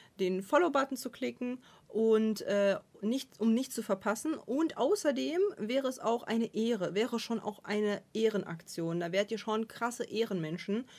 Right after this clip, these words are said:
Ehrenaliens. Ähm, und zwar, wenn ihr die fünf Sterne einmal voll machen würdet. Guck mal, ihr habt halt so auf eurem Mobiltelefon und so habt ihr so die Funktion,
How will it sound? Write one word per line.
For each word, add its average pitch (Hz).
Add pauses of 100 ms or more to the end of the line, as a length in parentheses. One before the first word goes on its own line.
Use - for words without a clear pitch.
(260)
Ehrenaliens. 196 (420)
Ähm, 220
und 208
zwar, 220
wenn 220
ihr 233
die 226
fünf 277
Sterne 285
einmal 226
voll 285
machen 202
würdet. 180
Guck 220
mal, 214
ihr 202
habt 202
halt 214
so 220
auf 196
eurem 202
Mobiltelefon 247
und 233
so 226
habt 208
ihr 214
so 202
die 190
Funktion, 226